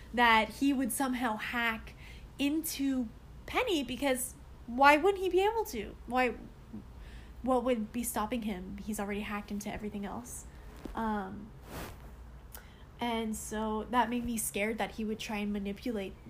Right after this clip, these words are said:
her own memories to look just like the ones that he manipulated. I really hope that doesn't happen, though.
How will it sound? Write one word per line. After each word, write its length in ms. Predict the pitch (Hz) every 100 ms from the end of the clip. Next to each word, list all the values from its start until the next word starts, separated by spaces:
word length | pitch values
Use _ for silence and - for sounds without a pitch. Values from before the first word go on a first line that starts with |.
| -
her 240 | - 247 - 262
own 340 | 294 349 294
memories 760 | 247 202 196 196 202 262 - - - - -
to 120 | 269
look 240 | 247 240
just 240 | 240 220 226
like 140 | 220
the 80 | 214
ones 280 | 208 208 208
that 140 | 196
he 240 | - - 208
manipulated. 840 | 190 185 175 196 - - - - - - - - - - - - - - - - - - - - -
I 120 | 311
really 260 | 330 302 262
hope 220 | 233 220
that 120 | 214
doesn't 240 | 214 214 214
happen, 280 | 214 202 190
though. 260 | 175 -